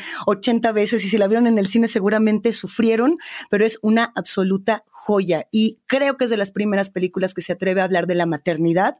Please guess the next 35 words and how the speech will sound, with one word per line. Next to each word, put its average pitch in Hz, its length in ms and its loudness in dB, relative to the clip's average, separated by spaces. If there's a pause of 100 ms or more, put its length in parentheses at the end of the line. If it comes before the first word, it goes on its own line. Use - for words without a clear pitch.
(380)
con 196 180 2
esa 202 160 -2
sinceridad 180 680 0
y 196 140 0
ese 196 340 -2
dolor. 208 1040 0 (320)
Dolor 214 760 2
e 190 100 2
ironía 196 520 2
inclusive. 175 640 0 (420)
Qué 240 360 0
cosa 214 320 0
tan 202 120 -2
apabullante. 196 840 0 (280)
Yo 277 200 2
necesitaba 254 580 0
de 233 120 2
verdad 220 420 0
que 226 100 0
algo 220 180 0
me 233 140 4
sacara 214 340 0
un 233 120 -2
poco 226 260 0
de 196 80 2
ese 196 220 0
dolor 196 400 2 (260)
y 214 100 -2
creo 240 200 0
que 302 100 0
Tic - 260 -2
Tic 226 160 0
Boom 233 440 2 (440)
lo 226 200 4
logró. 220 420 2